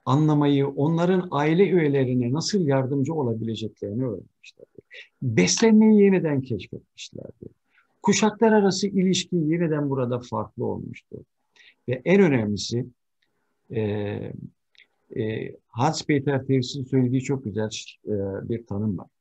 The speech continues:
Bin dokuz yüz doksanlı yıllarda gerontoloji açısından yapmıştı. Gelecekte diyor, bin dokuz yüz doksanlı yıllarda. Biz bunu gerontolojide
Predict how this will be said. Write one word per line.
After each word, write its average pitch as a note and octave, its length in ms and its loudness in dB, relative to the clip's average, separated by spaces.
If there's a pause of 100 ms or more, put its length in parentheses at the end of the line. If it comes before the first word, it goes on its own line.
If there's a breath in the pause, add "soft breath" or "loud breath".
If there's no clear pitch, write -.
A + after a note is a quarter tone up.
(180)
Bin D#3+ 180 -2
dokuz D3+ 240 -2
yüz C3 80 -2
doksanlı C#3+ 460 -2
yıllarda B2 380 0
gerontoloji A#2 640 -4
açısından - 480 -10
yapmıştı. F2+ 480 -12 (360 loud breath)
Gelecekte E3 640 2
diyor, A2 240 -4
bin C3 140 2
dokuz B2 220 -2
yüz A2 60 -6
doksanlı A#2 480 -4
yıllarda. G2+ 460 -6
Biz E3+ 160 -4
bunu F3 180 0
gerontolojide C#3 840 -2